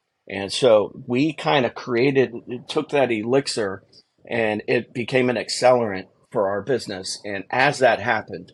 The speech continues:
we really needed to up our game, uh, relative to telephony and software and all the technology involved in our business. And, uh, we, we evaluated a lot of different, uh, potential partners, and, and really it came down to Genesis.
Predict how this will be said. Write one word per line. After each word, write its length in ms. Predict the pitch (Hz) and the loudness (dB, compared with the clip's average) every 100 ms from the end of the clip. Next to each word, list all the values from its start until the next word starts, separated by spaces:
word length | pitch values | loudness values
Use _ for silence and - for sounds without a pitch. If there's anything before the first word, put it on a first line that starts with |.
| _ _ _ - | _ _ _ -14
we 360 | 110 156 123 110 | -2 0 0 4
really 360 | 127 120 104 | 4 4 2
needed 380 | 101 101 101 98 | -2 -4 -4 -6
to 180 | 107 - | -6 -8
up 120 | 107 | -2
our 140 | 113 101 | -2 -2
game, 520 | 101 101 98 98 - - | -4 -4 -4 -8 -14 -14
uh, 200 | 117 104 | -10 -8
relative 560 | 113 110 104 - 107 - | 0 0 0 -4 -8 -8
to 320 | 110 95 - _ _ _ - | -10 -10 -12 _ _ _ -6
telephony 460 | 127 120 123 123 117 | 4 4 4 0 -4
and 120 | 107 | 0
software 520 | 127 107 104 113 107 | 4 4 2 -4 -4
and 100 | 101 | -4
all 120 | 110 | -6
the 80 | 107 | -8
technology 600 | - 110 107 101 101 101 | -8 -8 -6 -8 -6 -8
involved 360 | 92 104 101 101 | -8 -6 -6 -6
in 100 | 92 | -12
our 140 | 92 | -10
business. 540 | 95 139 135 139 139 _ _ _ _ _ | -2 0 0 -4 -6 _ _ _ _ _
And, 300 | 110 101 98 | -6 -6 -2
uh, 220 | 101 92 95 | -2 -4 -8
we, 300 | 107 95 98 | -12 -12 -12
we 220 | - 110 98 | -14 -10 2
evaluated 560 | 110 120 113 110 104 | 6 6 4 0 -2
a 40 | 98 | -4
lot 280 | 113 117 | -2 -4
of 60 | 110 | -4
different, 380 | 113 - 107 95 _ _ _ | -6 -8 -14 -14 _ _ _
uh, 140 | - 101 | -20 -20
potential 480 | - 123 113 - 98 | -12 -8 -8 -8 -4
partners, 580 | 120 110 90 98 95 | 0 0 -2 -10 -8
and, 180 | 98 95 - | -8 -10 -10
and 200 | 98 98 | -10 -4
really 460 | 113 113 101 92 _ _ _ _ - | -2 0 -2 -6 _ _ _ _ -8
it 140 | - | -6
came 200 | - 113 | 0 0
down 240 | 107 110 101 | 4 4 2
to 80 | 98 | -4
Genesis. 680 | 98 98 92 - - - | -4 -4 -6 -10 -10 -14